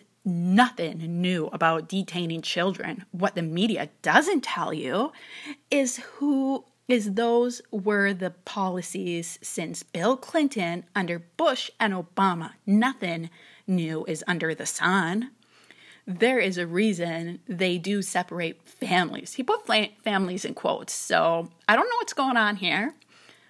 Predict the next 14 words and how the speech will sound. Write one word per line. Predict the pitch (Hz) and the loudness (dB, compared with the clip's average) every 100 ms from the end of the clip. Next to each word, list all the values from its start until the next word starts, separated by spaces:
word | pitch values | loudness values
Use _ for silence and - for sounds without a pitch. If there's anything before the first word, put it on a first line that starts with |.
| - | 0
but | 196 | 4
I'm | 208 | 4
still | 214 - 233 | 2 2 2
reading. | 208 180 - - - _ - - - - _ | 2 0 -4 -12 -20 _ -20 -20 -20 -20 _
They | - 233 | 2 4
have | 254 247 | 6 4
no | 208 208 285 | 2 4 4
proof | 370 - 320 277 214 214 - | 2 -2 -6 -2 -4 -6 0
that | 202 180 | 2 4
is | 175 170 | 0 -6
really | 165 170 185 254 240 233 - | -10 -4 2 2 2 0 0
a | 196 175 | 2 2
legitimate | 170 170 - 202 220 208 - - | 0 -4 -2 0 0 0 -4 -6
family. | 170 160 139 - | -4 -4 -6 -8